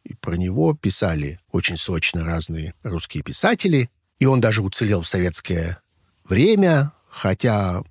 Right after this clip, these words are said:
полуподпольном варианте, тоже про это поговорим попозже, в общем, был такой знак молчаливого сопротивления.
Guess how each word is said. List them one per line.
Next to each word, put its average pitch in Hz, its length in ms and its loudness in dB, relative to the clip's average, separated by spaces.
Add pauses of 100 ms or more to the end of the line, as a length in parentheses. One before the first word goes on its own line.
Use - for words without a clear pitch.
(120)
полуподпольном 104 800 2
варианте, 123 460 2
тоже 98 200 2
про 98 140 0
это 98 120 -4
поговорим 98 380 0
попозже, 147 540 0
в 120 180 -4
общем, - 280 -2
был 95 160 2
такой 92 260 -2
знак 92 320 -2
молчаливого 95 560 -2
сопротивления. 139 840 -2